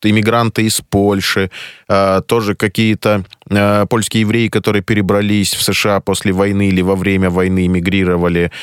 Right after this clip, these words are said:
спасая себя и свои семьи. И вот это уже послевоенные годы, и в итоге он рассказывает, начинает рассказывать эту историю, э, этому репортёру.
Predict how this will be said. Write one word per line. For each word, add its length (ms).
спасая 880
себя 440
и 80
свои 320
семьи. 480
И 120
вот 160
это 160
уже 160
послевоенные 760
годы, 400
и 420
в 100
итоге 280
он 60
рассказывает, 640
начинает 400
рассказывать 580
эту 200
историю, 500
э, 60
этому 200
репортёру. 640